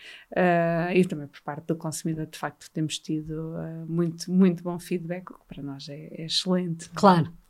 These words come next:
Speaker 1: É, acho que não há maior retorno
Speaker 2: Sem dúvida.
Speaker 1: do que esse.
Speaker 2: Claro, é o feedback dos clientes e se as premiações vierem é uma
Speaker 1: Claro.
Speaker 2: validação final.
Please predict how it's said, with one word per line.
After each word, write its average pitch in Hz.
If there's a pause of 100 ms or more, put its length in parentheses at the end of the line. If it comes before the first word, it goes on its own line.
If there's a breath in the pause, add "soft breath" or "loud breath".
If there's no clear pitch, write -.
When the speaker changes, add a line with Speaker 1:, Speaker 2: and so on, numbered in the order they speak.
(100)
Speaker 1:
É, 147
acho 147
que -
não 180
há 175
maior 180
retorno 185
Speaker 2:
Sem 202
dúvida. 175
Speaker 1:
do 165
que 202
esse. 175 (240)
Speaker 2:
Claro, 175
é 151
o 151
feedback 165
dos 170
clientes 170
e 175 (240)
se -
as 165
premiações 170
vierem 175
é -
uma 185
Speaker 1:
Claro. 185
Speaker 2:
validação 175
final. 170